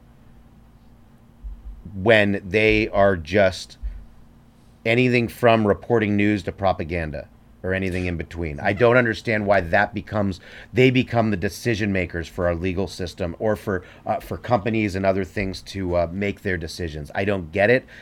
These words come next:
Unless the management knows something we don't know, in which case, okay, if they do, if they know that this is actually, this is real, this really happened, it's a big problem, maybe they do. In, in that case, I take back what I'm saying. But if they don't,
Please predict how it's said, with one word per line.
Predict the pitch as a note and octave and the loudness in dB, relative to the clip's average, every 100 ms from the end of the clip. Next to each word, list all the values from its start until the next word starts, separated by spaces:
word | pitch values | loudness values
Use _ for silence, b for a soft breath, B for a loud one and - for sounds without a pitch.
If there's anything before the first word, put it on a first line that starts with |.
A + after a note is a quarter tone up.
| B - | B -6
Unless | A#2 B2 E3 D#3+ | 2 6 6 6
the | D#3 D#3 | 0 2
management | B2+ B2+ C3 G#2+ A2 | 4 4 2 -2 0
knows | G#2 A2 G#2+ | 2 2 2
something | A2+ G2 G#2+ G2 | -4 -2 -2 0
we | G#2 | 2
don't | G2+ F#2 | 2 2
know, | G2 D#3 - - - - B B B - | 0 0 -2 -12 -12 -20 B B B -6
in | A2 | -4
which | A2 - | -4 -4
case, | A#2 G2+ F2+ - | -2 -2 -2 -4
okay, | A2+ B2 D3 | -2 2 2
if | - | 2
they | A2 G2 | 0 0
do, | G2 A2 | 2 0
if | G2+ | 0
they | G#2+ | 0
know | G#2 G2 G2 | 2 2 2
that | F#2+ F#2+ | -2 -4
this | G#2 F#2 | -8 -8
is | F#2+ D#2 | -8 -4
actually, | F#2 - G2+ - | -4 -4 -14 -14
this | E2 F2+ | -12 -10
is | E2+ | 0
real, | D3 C#3 A#2+ | 4 6 4
this | F#2+ - | 0 -4
really | G#2 F#2+ | -4 0
happened, | G#2+ G#2+ G#2 G2 B B | 0 0 -2 -6 B B
it's | F2+ - | -12 -8
a | |
big | D2+ F#2 E2 | -6 -6 -2
problem, | G2+ F#2+ F#2+ F#2+ - | 2 2 2 -6 -6
maybe | F#2+ G2+ G2+ | -2 -2 0
they | G#2+ A2 | 0 0
do. | G#2+ A2+ A#2 | 0 0 -2
In, | D2 F#2+ | -4 -8
in | A2 F#2+ | -4 -2
that | G2 - | -2 -4
case, | G#2 F#2+ F#2 | -6 -6 -4
I | F2+ | -6
take | G2 F2 - | -6 -8 -6
back | F2+ F2 - b b b b - | -6 -6 -12 b b b b -4
what | F#2 | -4
I'm | F2+ | -4
saying. | - G#2 G#2+ A#2+ | -6 -4 -2 -2
But | F#2+ - | -4 -6
if | A#2 | -8
they | - F#2+ | -4 -4
don't, | D2 G#2 G2 D#3 - | -4 -2 0 0 -6